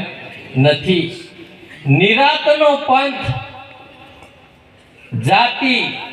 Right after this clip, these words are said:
પ્રાંતિ કે ઊંચ નીચના મત મતાંતરોથી પર છે, એનાથી પણ એ ઉપર છે. અને નિરાતનો પંથ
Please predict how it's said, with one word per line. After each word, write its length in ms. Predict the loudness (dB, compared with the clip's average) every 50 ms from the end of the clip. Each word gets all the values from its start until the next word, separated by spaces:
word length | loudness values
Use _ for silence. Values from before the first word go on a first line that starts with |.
| -18 -20 -20 -20 -20 -10
પ્રાંતિ 600 | -4 0 2 2 2 0 -2 -4 0 0 2 2 2 0 -2 -6 -8 -10 -8
કે 140 | -2 0 0 0 0 -2 0
ઊંચ 280 | 0 2 2 2 2 2 2
નીચના 540 | 4 4 4 2 2 0 2 2 4 4 2 2 0 0
મત 300 | 2 2 2 0 -2 0 0 0 2
મતાંતરોથી 1200 | 2 0 0 0 2 0 2 2 2 -2 -2 0 2 2 2 2 0 -2 -4 -4 -2 0 0 0 -2 -2
પર 280 | 0 2 2 2 2 0 -4 -8 -8
છે, 180 | -12 -12 -12 -12 -14 -18 -20 -20 -20 -20 -20 -20 -20 -20 -20 -20 -14 -6 -2 0
એનાથી 580 | 0 2 2 2 2 0 0 2 0 0 0 2
પણ 240 | 2 2 2 2 2 2 2
એ 100 | 2 2 2 0 -4 -6 -10 -10 -12 -12 -14 -14 -14 -14 -12 -4 0
ઉપર 420 | 2 2 2 4 4 4 2 2 2
છે. 180 | 2 2 2 2 2 -2 -4 -8 -10 -12 -14 -16 -16 -10 -4 -2
અને 260 | 0 2 2 2 2 2 0
નિરાતનો 760 | -2 -2 -2 0 2 2 2 2 0 0 -2 0 2 2 2 2 0 -2 -2
પંથ 460 | 2 2 2 2 0 -4 -6 -8